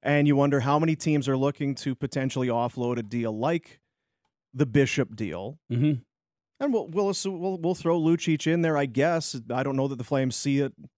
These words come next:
Speaker 1: the same way that Dallas did with Bishop, 'cause Bishop was
Speaker 2: Well, Bishop
Speaker 1: injured and may
Speaker 2: isn't,
Speaker 1: never
Speaker 2: yeah,
Speaker 1: play
Speaker 2: he's
Speaker 1: again.
Speaker 2: not gonna play. The, the thought is that Milan, coming off his best year in a while, would play next year, the last year of his deal. Uh, I, I think to frame it in terms of the,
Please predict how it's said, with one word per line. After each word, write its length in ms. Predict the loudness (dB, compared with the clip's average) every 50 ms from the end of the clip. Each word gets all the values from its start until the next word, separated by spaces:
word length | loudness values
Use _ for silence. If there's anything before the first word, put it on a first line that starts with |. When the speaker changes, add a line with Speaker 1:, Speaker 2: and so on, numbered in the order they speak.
| _ _
Speaker 1:
the 80 | -8 -4
same 240 | -2 0 0 2 2
way 140 | 2 2 0
that 160 | -2 -2 -2
Dallas 380 | 0 2 2 2 2 0 0
did 160 | 2 0 0 0
with 160 | -2 -4 0
Bishop, 380 | 0 0 0 0 -2 -4 -4 -2
'cause 120 | -4 -2 0
Bishop 340 | 0 0 0 0 -2 -4
was 180 | -4 -4 -4 2
Speaker 2:
Well, 100 | 6 8
Bishop 200 | 8 8 8 8 6
Speaker 1:
injured 60 | 6
and 80 | 8 8
may 60 | 8
Speaker 2:
isn't, 100 | 8 8
Speaker 1:
never 180 | 8 6 6 6
Speaker 2:
yeah, 120 | 6 6
Speaker 1:
play 220 | 6 6 6 6 4
Speaker 2:
he's 140 | 4 4 4
Speaker 1:
again. 80 | 4
Speaker 2:
not 180 | 4 4 4 4
gonna 140 | 4 2 0
play. 300 | 2 2 0 0 0 -2
The, 200 | -6 -4 -4 -2
the 160 | 0 0 0
thought 380 | 2 4 4 4 4 4 2 2
is 280 | 2 2 4 2 2 0
that 200 | -2 -2 0 0
Milan, 360 | 0 0 2 2 2 2 2
coming 280 | 2 2 2 2 2 2
off 220 | 2 0 0 -2
his 140 | -2 -4 -6
best 460 | -6 -10 -8 -6 -4 -4 -2 -2 0
year 100 | 0 0
in 60 | 2
a 40 | 2 2
while, 300 | 4 4 4 2 0 0
would 320 | 0 2 0 0 0 0
play 220 | 2 2 4 4
next 280 | 4 2 0 -2 -2 0
year, 100 | 0 0
the 60 | 2 2
last 300 | 0 0 0 -2 -2 -4
year 80 | -4
of 40 | -2
his 100 | -2 -2
deal. 380 | 2 2 2 2 2 -2 -6 -10 _ _ _ _ _ _ _ _ _ -12
Uh, 260 | -10 -8 -8 -8 -10 -10 -10
I, 240 | -8 -8 -4 -2 -2
I 40 |
think 220 | 0 0 -2 -2 -4 -10 _ _
to 100 | -4 -4
frame 320 | -2 2 2 4 4 4 4
it 140 | 2 0 0 0
in 140 | 0 0 2
terms 300 | 2 2 2 2 2 0
of 240 | -2 -4 -4 -4
the, 140 | -4 -4 -4